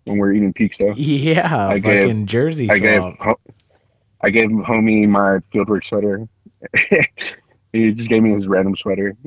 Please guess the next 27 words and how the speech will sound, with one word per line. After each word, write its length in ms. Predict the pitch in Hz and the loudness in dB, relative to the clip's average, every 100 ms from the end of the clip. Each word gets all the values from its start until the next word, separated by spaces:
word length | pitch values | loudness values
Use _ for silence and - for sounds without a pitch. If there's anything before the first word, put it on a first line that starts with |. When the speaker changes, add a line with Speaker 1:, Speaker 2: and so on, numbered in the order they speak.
| - | -6
Speaker 1:
and 120 | 104 | -2
then, 140 | 101 | 2
uh, 380 | 101 98 95 92 | 4 4 4 2
Speaker 2:
From 160 | 90 131 | 0 -2
who? 220 | 131 170 | 0 2
Speaker 1:
we 60 | - | 2
did 140 | 110 | 2
a 40 | 92 | 2
hat. 200 | - - | 0 0
Oh, 80 | 98 | 2
I 160 | 117 147 | 2 4
did. 160 | 156 156 - _ _ _ _ | 0 -2 -8 _ _ _ _
Um, 680 | 104 107 104 98 92 92 92 - - | 0 4 4 4 2 -2 -6 -10 -8
he's 320 | 120 117 - | 0 0 2
from, 220 | 135 127 | 2 4
uh, 640 | 120 120 110 107 104 101 90 _ _ _ _ _ _ _ _ _ | 4 4 4 2 2 0 -4 _ _ _ _ _ _ _ _ _
he 100 | 139 | 2
was 140 | 151 | 2
next 220 | 139 185 - | 2 0 0
to 40 | |
me 80 | 139 | 0
the 80 | 127 | 2
whole 140 | 135 | 0
time. 320 | 127 151 107 | -2 -4 -4
Uh, 340 | 104 101 101 101 | -2 -2 -2 -4
Social 340 | - 147 139 | -2 -2 -2
Project. 400 | - 123 107 95 | -2 -2 -2 -8